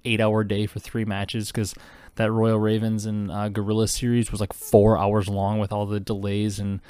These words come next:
terms of getting into the map. And the worst part is they didn't really have issues for map one or two. It was just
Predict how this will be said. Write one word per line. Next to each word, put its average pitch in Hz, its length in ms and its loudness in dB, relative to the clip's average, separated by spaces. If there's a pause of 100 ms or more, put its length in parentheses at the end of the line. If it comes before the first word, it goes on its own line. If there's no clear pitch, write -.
(260)
terms 107 240 2
of 101 80 -6
getting 113 220 4
into 104 100 0
the 101 80 0
map. 101 420 0
And 107 320 0 (100)
the 113 80 2
worst 123 200 10
part 143 100 8
is 110 100 -2
they 104 60 4
didn't 131 140 2
really 147 140 4
have 117 140 4
issues 117 280 2
for 117 100 -4
map 104 220 2
one 107 240 4
or 98 80 4
two. 101 260 4
It 98 80 2
was 95 100 0
just - 260 -4